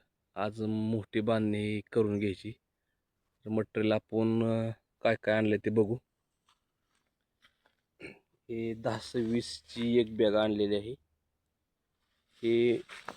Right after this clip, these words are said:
मायक्रोरायझा मुळीसाठी हे एक आणलेलं आहे. परत, अ, युरियाच्या तीन गोण्या आणलेल्या आहेत आपण. परत सुपर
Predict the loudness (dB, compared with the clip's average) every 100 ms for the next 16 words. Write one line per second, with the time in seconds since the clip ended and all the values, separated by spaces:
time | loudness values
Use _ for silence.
0 | -18 -6 0 4 4 4 4 6 6 4
1 | 2 -2 4 8 8 8 4 2 -2 _
2 | _ _ _ _ _ _ _ _ _ _
3 | _ _ _ _ _ _ _ _ _ -6
4 | -2 -2 -2 -2 -2 -2 -2 -4 -8 -12
5 | -20 _ _ _ _ _ -8 -8 -8 _
6 | 2 4 4 4 4 2 -2 -8 _ 2
7 | 4 6 4 4 2 0 -2 -4 -6 -12
8 | -10 -16 -16 _ _ _ _ _ _ -20
9 | -20 _ _ _ _ _ _ _ _ _
10 | _ _ _ _ _ _ _ _ _ _
11 | _ _ _ -20 -20 _ -20 -20 -20 _
12 | _ _ -20 _ _ -2 4 4 4 6
13 | 6 6 4 4 2 0 2 6